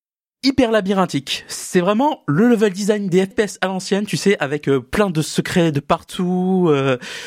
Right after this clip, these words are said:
plein de manières d'aborder le niveau, et cetera. Et c'est vrai que ce genre de F P S, aujourd'hui, il y en a pas trente-six mille.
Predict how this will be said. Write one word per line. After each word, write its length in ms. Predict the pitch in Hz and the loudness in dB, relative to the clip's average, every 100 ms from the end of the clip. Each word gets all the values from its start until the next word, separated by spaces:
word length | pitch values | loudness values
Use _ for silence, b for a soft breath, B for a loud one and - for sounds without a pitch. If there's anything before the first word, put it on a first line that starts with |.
| B - | B -2
plein 140 | 202 | 0
de 60 | 185 | 2
manières 260 | 180 185 | 2 2
d'aborder 440 | 160 156 156 165 160 | 0 0 0 0 2
le 120 | 143 | 2
niveau, 360 | 156 160 220 | 4 4 4
et 40 | 202 | 4
cetera. 460 | 165 - 165 220 247 B B B _ | 0 0 0 0 -2 B B B _
Et 60 | 190 | -2
c'est 200 | - 233 | 0 0
vrai 340 | 214 220 349 _ _ _ - | 2 0 -2 _ _ _ -4
que 120 | 165 | -2
ce 160 | 175 | 0
genre 160 | 160 226 | 0 2
de 160 | 214 196 | 2 0
F 100 | - | 0
P 80 | |
S, 640 | 151 147 208 - - - - _ _ _ | 0 2 -4 -6 -10 -12 -18 _ _ _
aujourd'hui, 540 | 226 220 190 135 196 - _ _ - | 2 2 0 0 -2 -6 _ _ -4
il 60 | |
y 80 | 147 | -2
en 60 | 156 | -2
a 80 | 156 | -2
pas 140 | 220 | -4
trente-six 420 | - 190 - 180 | -4 -8 -6 -4
mille. 280 | 135 123 | 0 0